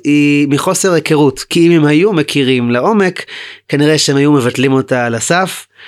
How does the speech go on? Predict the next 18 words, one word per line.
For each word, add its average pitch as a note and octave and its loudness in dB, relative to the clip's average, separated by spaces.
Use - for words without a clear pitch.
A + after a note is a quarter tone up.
אה, C3 0
אבל E3+ 0
אצל G3+ -2
הרב D#3+ 0
ויינברג D#3+ 0
זה C3 2
לא D3+ 2
קרה. G2 -4
ככל E3 -2
שהוא D3 0
נחשף C#3+ -2
לאורתודוקסיה B2 -2
ב-, A2+ -8
בגרמניה, C3+ 0
אה, C3 0
הוא C#3 2
לאט C#3+ -2
לאט D3 -2